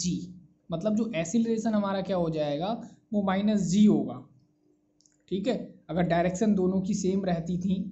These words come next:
मतलब downward condition में रहती थी, तो हम A equal G यूज़ करते थे। What क्या है, यहाँ Direction opposite है, तो A equal minus G हम यहाँ यूज़ करेंगे और above formula becomes as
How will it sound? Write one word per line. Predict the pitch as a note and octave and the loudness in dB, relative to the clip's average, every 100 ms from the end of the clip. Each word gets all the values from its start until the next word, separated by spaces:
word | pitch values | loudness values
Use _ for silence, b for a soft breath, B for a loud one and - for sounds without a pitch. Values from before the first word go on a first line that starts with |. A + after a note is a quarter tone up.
| F3 | -8
मतलब | E3 F3 | -4 -2
downward | D#3+ F3+ F#3+ G#3 G3+ | 0 2 4 4 2
condition | F#3 F3 F3+ F#3 | 2 2 2 0
में | F#3 | 0
रहती | E3+ D#3+ F3+ | 2 0 -2
थी, | E3 E3+ - B B B B | -6 -6 -8 B B B B
तो | C4 | 2
हम | A#3+ B3+ | 4 2
A | G#3 | 2
equal | A#3 A#3 A#3+ G#3 | 0 0 0 2
G | F#3 | 6
यूज़ | A#3 A3+ A#3 - | 6 8 8 6
करते | A3+ G#3 G#3+ | 2 0 -2
थे। | G#3 A3+ | -2 -2
What | E3 D3 A#3 - - | 0 0 0 -4 -2
क्या | A3 | 0
है, | A3 G#3 A3 | 0 -2 -2
यहाँ | G#3 G#3+ | 0 0
Direction | F3+ E3+ E3+ - A#3 | 2 2 0 -4 -4
opposite | A3+ D#3+ F3 F3+ G#3+ - | -2 -2 2 2 2 0
है, | D#3+ D#3 - B B B _ | -2 -4 -8 B B B _
तो | A3 G#3 | -6 -2
A | F#3+ A#3 G#3+ | 0 0 -2
equal | - A3 G3 E3+ | -4 -2 0 2
minus | E3 F3 F3+ - | 0 2 -2 -2
G | - G#3 G#3+ G#3 | -2 6 6 6
हम | - D#3+ D#3+ | 2 -2 -4
यहाँ | D#3+ D3 D#3+ G#3+ - - _ | -6 -6 -8 -10 -14 -20 _
यूज़ | F3+ F#3+ G3+ | -2 2 2
करेंगे | F#3 D#3+ D#3 D#3+ A3+ A#3 B B _ | 0 0 0 0 0 -4 B B _
और | F#3 F#3 F3+ | -4 -2 -4
above | F3+ A3+ A#3 - | -2 0 -2 -2
formula | F#3+ E3+ E3+ F3+ E3+ | 0 2 2 2 2
becomes | E3+ E3 - E3+ E3+ D#3+ - | 2 -4 0 0 2 -2 -4
as | E3 D#3 D#3 | -2 0 -2